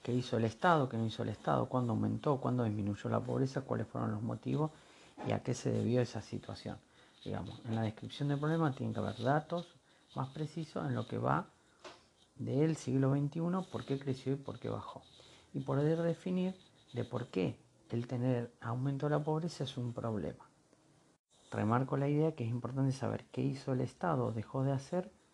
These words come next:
para que en ese tiempo aumentara o disminuyera la pobreza.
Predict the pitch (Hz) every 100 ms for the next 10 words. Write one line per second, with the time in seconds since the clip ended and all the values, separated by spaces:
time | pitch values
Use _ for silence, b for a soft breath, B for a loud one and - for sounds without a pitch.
0 | b b b b b b _ 110 104 107
1 | 113 117 127 139 135 165 156 151 127 107
2 | 104 - 120 135 110 101 101 - 110 104
3 | 92 - - - -